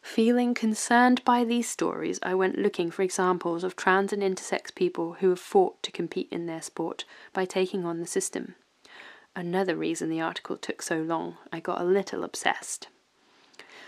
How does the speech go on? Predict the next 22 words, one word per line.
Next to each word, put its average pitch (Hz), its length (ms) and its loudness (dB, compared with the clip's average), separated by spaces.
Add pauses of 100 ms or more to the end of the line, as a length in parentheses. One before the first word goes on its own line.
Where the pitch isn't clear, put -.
(200)
I 208 80 6
discovered 240 560 4
Renee 196 320 6
Richards, - 640 -2 (140)
an 208 100 2
amazing 233 800 8
American 170 460 0
tennis 175 280 -2
player 165 420 -4
who 190 120 2
fought 190 360 4
to - 80 -10
compete 196 420 -2
in 185 140 0
the 180 60 2
nineteen 180 440 0
seventy-six 175 680 -6
U 180 180 4
S 170 200 -4
Open 185 320 -2
after 165 260 -8
transitioning. 180 720 -6